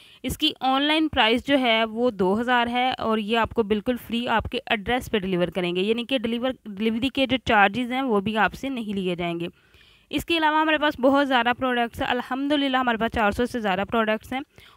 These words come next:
और हर महीने कुरानंदाजी होगी और कुरानंदाजी में जिसका नाम निकलेगा उसको गिफ्ट दिया जाएगा।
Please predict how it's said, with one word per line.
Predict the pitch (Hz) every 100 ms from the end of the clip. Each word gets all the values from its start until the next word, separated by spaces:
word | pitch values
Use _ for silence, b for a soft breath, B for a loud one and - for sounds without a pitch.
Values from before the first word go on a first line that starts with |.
| -
और | 254
हर | 214 277 285
महीने | 294 269 220 226 254
कुरानंदाजी | - 254 226 208 185 170 170
होगी | 180 165 160 B B B
और | 226
कुरानंदाजी | 269 262 269 247 233 247
में | 262 208
जिसका | 214 - - 247
नाम | 233 185
निकलेगा | 208 226 - 226 226 240
उसको | 254 214 - - 240
गिफ्ट | 196 202 -
दिया | 175 180 170
जाएगा। | 165 170 165 165